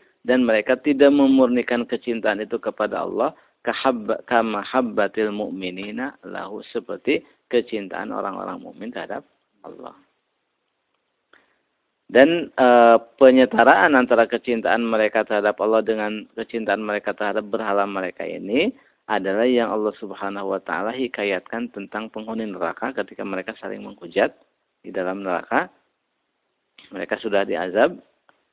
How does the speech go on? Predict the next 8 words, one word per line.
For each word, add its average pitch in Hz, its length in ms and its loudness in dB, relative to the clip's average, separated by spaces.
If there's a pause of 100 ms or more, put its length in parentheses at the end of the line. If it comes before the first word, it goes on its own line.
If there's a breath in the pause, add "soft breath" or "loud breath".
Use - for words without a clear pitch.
(140)
antara, 101 400 2 (420)
apa, 123 380 -8 (760)
andad 104 480 0
dengan, 104 380 -4 (880)
eh, 95 560 -10
apa, 98 240 -14 (240)
yang 101 240 -8
mengibadatinya. 98 800 -4